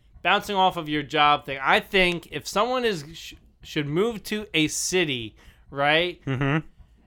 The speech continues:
Speaker 1: And their job should be, you know, they try to get to know people, get the lo-,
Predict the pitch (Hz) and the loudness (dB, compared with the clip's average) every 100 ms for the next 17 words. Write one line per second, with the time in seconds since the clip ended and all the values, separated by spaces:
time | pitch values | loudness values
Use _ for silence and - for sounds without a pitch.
0 | - 160 160 151 143 123 113 139 180 175 | -4 2 4 4 -2 -10 -8 -2 0 2
1 | 185 175 165 165 160 - _ - 151 135 | 4 6 8 6 2 -8 _ -12 -6 -2
2 | 151 165 180 175 165 - - 175 175 151 | 0 2 2 2 -2 -4 0 4 4 2
3 | 147 143 143 202 220 202 208 175 151 151 | -2 -4 0 2 8 10 10 6 -2 -2
4 | 143 143 147 | 0 0 -2